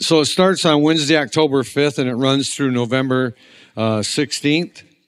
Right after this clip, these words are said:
It's gonna be right here at the church, uh, seven weeks of it. And, um, there's a book that goes with it and all that kind of stuff. And, uh, but I, but it can be life-changing for you. So I encourage you that are,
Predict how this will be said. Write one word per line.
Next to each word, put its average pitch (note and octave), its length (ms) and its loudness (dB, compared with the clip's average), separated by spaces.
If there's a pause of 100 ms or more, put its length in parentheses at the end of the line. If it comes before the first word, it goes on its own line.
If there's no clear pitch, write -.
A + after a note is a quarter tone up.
(160)
It's A2 140 -12
gonna A#2+ 160 -2
be A2+ 60 0
right B2 200 2
here B2 140 0
at A#2 100 -6
the A2 80 -6
church, C3 480 -4
uh, A2 160 -2
seven B2+ 420 -2
weeks B2+ 300 -2
of A#2+ 160 -2
it. B2 220 -2
And, A2 320 -6
um, G2+ 340 -6 (840)
there's G#2+ 180 -8
a A2 120 -4 (240)
book G#2 280 -8
that F#2 120 -12
goes G2+ 260 -6
with G#2 120 -6
it G2 40 -8
and G2 80 -10
all G2 160 -10
that F#2 140 -12
kind G2 240 -12
of F#2+ 80 -12
stuff. G2 420 -14
And, F#2+ 400 -16
uh, F#2+ 260 -20 (520)
but B2 120 -2
I, B2 180 -2 (280)
but B2+ 140 -4
it B2 60 -6
can D3 180 -8
be C#3+ 120 -2
life-changing B2 720 -4
for - 140 -18
you. C#2+ 280 -16 (120)
So A2 420 -8 (320)
I A#2 140 -6
encourage A#2 840 -2
you D3 140 0
that B2+ 140 0
are, G#2+ 260 -6